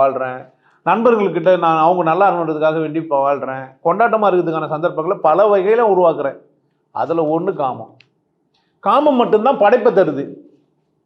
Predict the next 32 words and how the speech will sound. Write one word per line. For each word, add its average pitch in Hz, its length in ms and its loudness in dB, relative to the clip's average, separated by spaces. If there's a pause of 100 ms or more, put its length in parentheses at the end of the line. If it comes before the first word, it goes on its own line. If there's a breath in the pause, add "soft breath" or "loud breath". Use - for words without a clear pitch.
(340)
படைப்பை 190 320 0
தருதுன்னா, 175 340 2
ஒரு 220 160 4
குழந்தை 220 320 4
உருவாகிறதுக்கான 208 760 4
வா-, 185 120 6
வாய்ப்பை 190 340 4
எங்க 196 160 0
தருதுன்னா, 190 380 -2
காமம் 185 280 0
மட்டும்தான் 151 360 -6
தருது. 127 280 -6 (880)
காமத்தை 247 420 2
கூட 262 120 4
நான் 254 220 4
அன்பா 214 160 2
பண்ண 170 160 -2
முடியும். 135 420 -10 (880)
காமம் 277 460 4
அன்புனால 262 380 4 (100)
வந்தோன்னா, 233 400 0
காமம் 233 420 2
உச்சகட்ட 247 320 2
காமமா 190 320 0
இருக்கும். 147 300 -6 (560)
சராசரியா 214 500 4
ஒரு 190 120 2
காமத்துக்கும் 156 920 -6
அன்பான 233 500 2
இருக்கிறவனுடைய 185 500 0
காமத்துக்கும் 175 480 -2
வித்தியாசப்படுது. 147 680 -2